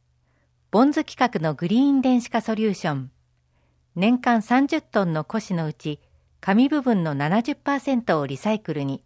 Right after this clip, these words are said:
矢印。立ち木四百二十本分の資源の節約。矢印。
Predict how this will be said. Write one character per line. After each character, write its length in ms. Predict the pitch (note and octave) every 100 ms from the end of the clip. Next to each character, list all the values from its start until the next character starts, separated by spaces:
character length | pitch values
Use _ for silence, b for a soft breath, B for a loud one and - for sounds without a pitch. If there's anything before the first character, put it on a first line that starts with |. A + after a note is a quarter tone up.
| _ _ _ _ _ _ _ _ -
矢 140 | E3+
印。 400 | A3+ F#3+ - - _ _ _ _ _ _ _ -
立 200 | G3 -
ち 40 |
木 200 | - G3+
四 180 | G#3+ D4+
百 260 | C4+ - D3
二 140 | D3+
十 140 | A#3+
本 320 | A#3+ - A3 G3+
分 240 | G#3 G3
の 80 | G3
資 160 | - C4
源 240 | B3 F3
の 80 | C#3+
節 300 | - - D#3+
約。 340 | D3 - - _ _ _ _ _ -
矢 140 | E3+
印。 420 | A#3 F3 - _